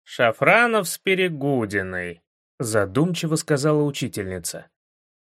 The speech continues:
«Давай лучше к Ветрову, а Берёзина —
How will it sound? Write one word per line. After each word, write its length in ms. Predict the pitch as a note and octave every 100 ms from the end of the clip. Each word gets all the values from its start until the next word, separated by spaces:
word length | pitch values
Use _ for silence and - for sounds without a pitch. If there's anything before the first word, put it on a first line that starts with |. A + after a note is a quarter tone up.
| _ _ _
«Давай 600 | - A#2 A2+ D#3 A#3+ A#3+
лучше 540 | G3 G#3+ G3+ - F#3+
к 80 | E3+
Ветрову, 680 | F3 G3 - A2 F#2+ F2 - _ _ _ _ -
а 160 | D#3
Берёзина — 840 | D3 D3 D#3+ A#3 A3 E3+ A#2 G#2